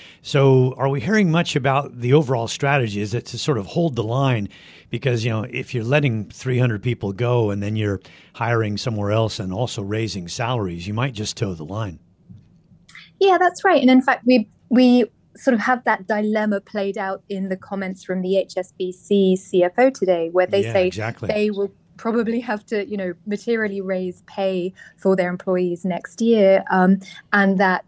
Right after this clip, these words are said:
Speaker 2: in order to kind of battle inflation, which, um, for a bank with two hundred and twenty thousand people, that's one of its, um, you know, it, it has s-, very, very significant, um, inflation-related issues, it may have to some,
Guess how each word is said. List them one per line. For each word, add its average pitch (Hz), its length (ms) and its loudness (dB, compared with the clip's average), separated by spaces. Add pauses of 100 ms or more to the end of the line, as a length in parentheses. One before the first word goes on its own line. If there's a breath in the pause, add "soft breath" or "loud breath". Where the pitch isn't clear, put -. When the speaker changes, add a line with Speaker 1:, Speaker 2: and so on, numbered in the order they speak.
Speaker 2:
in 196 160 -4
order 202 240 0
to 175 360 -6
kind 185 260 -2
of 170 200 -4
battle 196 320 0
inflation, 180 800 -6
which, - 340 -4 (120)
um, 175 260 0 (240 loud breath)
for - 160 0
a 180 60 6
bank 196 280 -4
with 190 180 -4
two 214 200 0
hundred 185 300 -4
and 185 100 -4
twenty 190 320 -2
thousand 180 400 -6
people, 196 360 -4
that's - 280 -6
one 190 140 0
of 175 80 -6
its, - 180 -10 (340 loud breath)
um, 175 320 0
you 208 60 2
know, 175 160 2
it, - 240 -2
it - 180 -6
has 196 400 -2
s-, - 200 -16
very, 196 420 2
very 196 220 4
significant, 190 760 -4
um, 175 280 -2 (520)
inflation-related 185 1200 0
issues, 202 480 -2 (240 loud breath)
it 226 180 -2
may 214 220 0
have 202 260 -10
to 196 220 -10
some, 185 260 -6